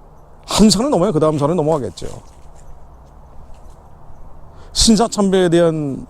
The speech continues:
회개가 온전히 이루어지지 않았기 때문에 결국 분단과 전쟁으로 시달았던 것처럼 이 한반도 평화 통일에 관한 성명서부터 정비하고 정돈하고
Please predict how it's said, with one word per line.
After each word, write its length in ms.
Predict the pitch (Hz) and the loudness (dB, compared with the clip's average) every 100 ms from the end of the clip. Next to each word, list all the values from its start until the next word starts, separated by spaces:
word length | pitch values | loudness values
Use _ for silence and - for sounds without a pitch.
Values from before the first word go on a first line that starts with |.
| - - - - - - 170 | -18 -18 -18 -20 -20 -2 2
회개가 260 | 165 190 | 4 4
온전히 500 | 185 135 151 156 247 | 2 2 2 2 2
이루어지지 340 | 170 156 151 180 | 2 2 2 0
않았기 260 | 127 123 | 0 -4
때문에 240 | - 110 - - - - - - - | -10 -10 -12 -16 -20 -20 -20 -20 -12
결국 160 | - 143 | -2 -2
분단과 800 | - 170 175 170 170 175 139 - - - - - | 2 4 4 2 2 0 0 -4 -14 -18 -18 -10
전쟁으로 500 | - 156 151 165 165 | 0 4 4 4 4
시달았던 440 | 151 143 147 135 135 | 2 2 2 0 -2
것처럼 360 | 120 - - - - - - - - - - - - - - - - - - | -4 -6 -12 -16 -18 -18 -18 -16 -16 -16 -18 -20 -20 -20 -20 -20 -20 -20 0
이 100 | 160 | 2
한반도 380 | 165 175 175 165 | 4 4 2 0
평화 280 | - 185 170 | 0 0 0
통일에 260 | 175 165 | 2 0
관한 180 | 156 160 | 2 0
성명서부터 880 | 143 175 165 160 147 147 131 175 120 - - - - - | 0 0 0 0 0 0 0 0 -2 -6 -18 -18 -20 -6
정비하고 500 | - 170 151 156 139 | 2 4 4 4 2
정돈하고 560 | 143 143 143 117 76 | 0 0 0 -2 -6